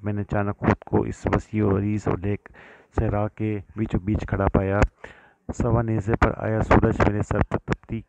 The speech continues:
किरणों की बर्छियाँ ले खड़ा था और अचानक ही मुझे बहुत से कुत्तों की भौंकने की आवाज़ सुनाई देती थी। मैं घबरा कर एक तरफ दौड़ता हूँ तो आठों कुत्तों को अपना ताकुब में दीवाना बार भागता पाता हूँ और फिर इन्हीं में से एक कुत्ता उछल कर मेरे नखरे में अपने दांत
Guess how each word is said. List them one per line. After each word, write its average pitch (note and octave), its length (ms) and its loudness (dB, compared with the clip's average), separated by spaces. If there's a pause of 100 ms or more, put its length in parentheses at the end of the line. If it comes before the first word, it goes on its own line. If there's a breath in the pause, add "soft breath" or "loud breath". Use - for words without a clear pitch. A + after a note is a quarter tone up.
(140)
किरणों G#2+ 280 -4
की G#2 140 -10
बर्छियाँ G#2+ 420 -2
ले G2+ 120 -2
खड़ा F#2+ 300 -4
था G#2 160 -2
और G2 160 4
अचानक G2 440 0
ही G2+ 80 -2
मुझे F#2 200 0 (120)
बहुत F#2+ 200 2
से A#2+ 80 -4
कुत्तों F#2+ 300 2
की F2+ 140 -6 (100)
भौंकने F#2+ 340 -4
की F2+ 100 -4
आवाज़ F2+ 200 2
सुनाई - 340 -4
देती F2 280 -8
थी। F#2+ 220 -8 (580 loud breath)
मैं B2 100 0
घबरा G#2+ 280 2
कर A2 120 -2
एक G#2 80 0
तरफ - 260 0
दौड़ता G2 300 0
हूँ G2+ 180 0
तो - 120 -4
आठों - 420 -2
कुत्तों - 300 -4
को F#2+ 120 -2
अपना F#2 200 -2
ताकुब F#2+ 340 -2
में G2+ 180 -2
दीवाना F#2 340 0
बार F#2 220 2 (120)
भागता F#2+ 280 -4 (180)
पाता E2+ 240 -4
हूँ G2 280 0 (400 loud breath)
और - 140 2
फिर G#2 100 2
इन्हीं A#2+ 260 0
में A2+ 120 4
से - 140 0
एक G2+ 60 0
कुत्ता - 220 4
उछल G2 220 2
कर G2 160 -2
मेरे G2+ 180 -2
नखरे F#2+ 400 -4
में G2 80 0
अपने F#2+ 200 -6
दांत F#2 240 -4